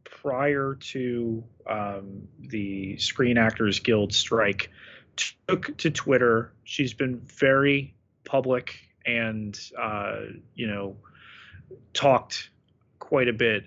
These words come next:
about, uh, the loss of her longtime love, uh, Brian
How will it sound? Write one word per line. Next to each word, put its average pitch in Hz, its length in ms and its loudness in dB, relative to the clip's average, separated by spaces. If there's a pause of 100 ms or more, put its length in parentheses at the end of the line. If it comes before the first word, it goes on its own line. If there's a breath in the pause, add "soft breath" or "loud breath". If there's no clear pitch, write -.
about, 107 520 -2 (160)
uh, 107 220 -4
the 107 120 -4
loss 104 560 0 (440)
of 107 640 -2
her 107 680 0 (300)
longtime 104 920 0
love, 101 600 2
uh, 92 400 -4 (100)
Brian 123 560 2